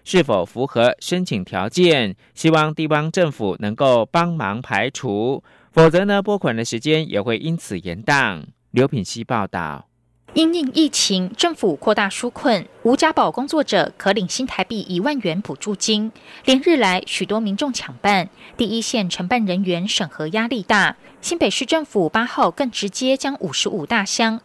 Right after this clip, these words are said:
Speaker 2: 共九千三百零一件纾困案送到卫福部审核，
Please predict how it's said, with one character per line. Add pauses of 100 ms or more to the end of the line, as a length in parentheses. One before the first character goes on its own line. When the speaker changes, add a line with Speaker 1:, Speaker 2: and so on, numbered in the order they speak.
Speaker 2:
共
九
千
三
百
零
一
件
纾
困
案 (160)
送
到
卫
福
部
审
核，